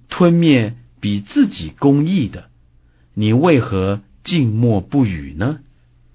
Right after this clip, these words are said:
你使人如海中的鱼，如无人管辖的爬物。他们用钩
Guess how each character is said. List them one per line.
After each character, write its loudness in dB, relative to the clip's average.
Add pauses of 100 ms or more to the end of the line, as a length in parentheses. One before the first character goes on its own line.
(300)
你 2
使 0
人 2
如 4
海 -4
中 0
的 0
鱼， -4 (680)
如 4
无 2
人 2
管 -2
辖 -6
的 -4
爬 -12
物。 -6 (840)
他 0
们 0
用 2
钩 2